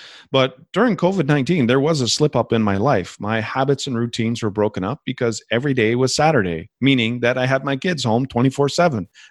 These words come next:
and no office to go to. And one of the areas of my life in my normal habits that I really have control over is exercising and eating healthy, eating the right food. But with my gym being closed down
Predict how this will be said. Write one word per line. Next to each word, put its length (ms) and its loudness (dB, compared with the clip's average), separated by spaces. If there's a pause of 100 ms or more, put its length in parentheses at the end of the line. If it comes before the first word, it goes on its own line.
and 120 0
no 200 2
office 320 -2
to 80 0
go 180 4
to. 260 -10 (460)
And 140 0
one 160 2
of 80 4
the 120 2
areas 380 2
of 80 0
my 140 -2
life 320 0
in 100 -4
my 200 -2
normal 360 -4
habits 460 -2
that 100 2
I 80 4
really 460 0
have 260 0
control 380 2
over 240 -2 (340)
is 240 -2
exercising 1000 0
and 220 -4
eating 240 0
healthy, 500 -4
eating 220 0
the 80 -2
right 240 0
food. 300 2 (380)
But 140 0
with 200 0
my 100 0
gym 260 0
being 280 0
closed 360 0
down 540 0